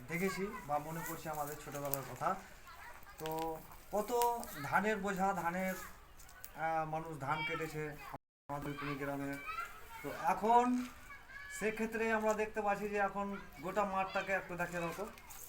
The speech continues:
গোটা মাঠটাকে একবারে ফাঁকা নিরিবিলি হয়ে আছে, কোনো একটা গাছগাছালি দেখা যায় না, দেখতে পাচ্ছেন। তো যেহেতু এখন বাউরিপুনিতে আর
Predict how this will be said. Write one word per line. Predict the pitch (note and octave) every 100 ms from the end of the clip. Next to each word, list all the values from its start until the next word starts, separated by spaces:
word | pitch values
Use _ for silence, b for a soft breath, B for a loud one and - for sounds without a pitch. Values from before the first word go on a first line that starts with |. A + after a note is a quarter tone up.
| - B5+ - - - - -
গোটা | D#3 F#3
মাঠটাকে | G3 G#3+ G#3+ G#3+ G#3+ A3+ A3 - -
একবারে | F3+ G3 F#3 A3 A3 G#3+ -
ফাঁকা | F3+ G3 G3+ G3 F#3 F3+ E3 D3+ - - - - - - - _ _ _
নিরিবিলি | - B3 A#3+ A3+ A3
হয়ে | G3+ F#3
আছে, | F3+ E3+
কোনো | G3+ A3 G#3+ G#3 - - - - - - E3+
একটা | - G3 F3+
গাছগাছালি | F3+ F3 F3 E3 E3
দেখা | D#3+ D3+
যায় | D3 C#3
না, | B2+
দেখতে | C3 - C3+
পাচ্ছেন। | C3 B2 B2 - - - - - - -
তো | D#3 D#3 D3+
যেহেতু | D#3+ F#3 F#3+ G3 F#3
এখন | F#3+ G3 F3 - - - - -
বাউরিপুনিতে | B2+ D3+ F3+ F3+ F#3+ F3
আর | F#3